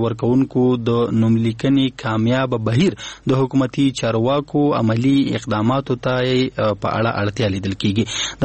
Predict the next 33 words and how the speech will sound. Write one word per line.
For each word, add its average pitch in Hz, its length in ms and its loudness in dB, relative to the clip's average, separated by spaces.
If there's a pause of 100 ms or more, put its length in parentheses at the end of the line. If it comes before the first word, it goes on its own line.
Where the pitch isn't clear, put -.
افغانستان 143 380 0
د 135 140 0
آزادو 131 300 0
او 123 100 2
عادلانه 120 320 0
انتخاباتو 117 640 -2
بنسټ 117 300 -2
یا 117 100 0
فیفا 117 320 -2
مسؤلینو، 139 560 0
اه، - 640 -4
نن 175 420 2 (140)
ازادي 131 400 0
راډیو 135 160 2
ته 143 100 0
وویل 156 320 2
د 139 180 2
رای 131 140 2
ورکوونکو 139 540 0
د 135 100 2 (220)
نوملیکنې 123 460 2
بهیر 123 420 0
ډیر 143 280 0 (140)
پست 156 300 -6
دی 180 100 4
او 180 140 2
حکومت 135 400 0
د 123 200 0
دغه 117 140 0
بهیر 117 320 0
پر 123 180 -2
وړاندې 139 340 2
د 131 40 0